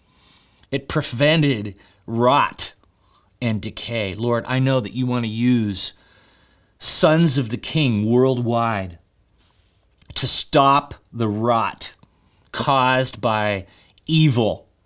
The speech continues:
and to, and to turn the tide and to bring your love and justice and to replace injustice and evil with that love and justice. God,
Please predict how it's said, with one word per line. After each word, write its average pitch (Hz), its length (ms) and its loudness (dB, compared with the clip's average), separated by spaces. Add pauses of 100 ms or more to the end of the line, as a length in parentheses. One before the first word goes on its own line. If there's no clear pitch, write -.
(1040)
and 123 320 0
to, 127 560 2 (640)
and - 100 -8
to 120 80 -6
turn 190 400 4
the 143 80 4
tide 131 640 0 (1200)
and 139 140 0
to 160 80 4
bring 190 300 4
your 160 140 4
love 131 520 4
and 113 220 -2
justice - 880 -2 (760)
and 131 140 -2
to 123 100 2
replace 165 920 0 (480)
injustice 147 1000 2 (540)
and 131 160 2
evil 120 640 0
with 131 200 -2
that 120 200 0
love 127 300 4
and 107 140 -2
justice. 101 500 -6
God, 160 400 2